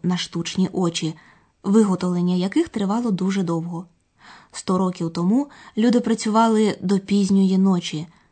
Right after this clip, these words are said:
по п'ятнадцять годин на добу, навіть у неділю.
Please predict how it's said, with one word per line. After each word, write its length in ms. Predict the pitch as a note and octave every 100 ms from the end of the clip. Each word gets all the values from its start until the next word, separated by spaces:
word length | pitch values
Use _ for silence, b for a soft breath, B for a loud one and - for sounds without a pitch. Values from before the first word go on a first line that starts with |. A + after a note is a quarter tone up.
| b _
по 120 | G#3
п'ятнадцять 720 | G3 G3+ G3 G#3 B3 C4 C#4+ B3
годин 380 | A3+ G3 G3+ F#3
на 100 | F3+
добу, 420 | G3 F#3 F3 D#3 _ _ -
навіть 540 | E3+ E3 F3+ A3 - -
у 80 | G3
неділю. 480 | F#3 E3+ E3 D3+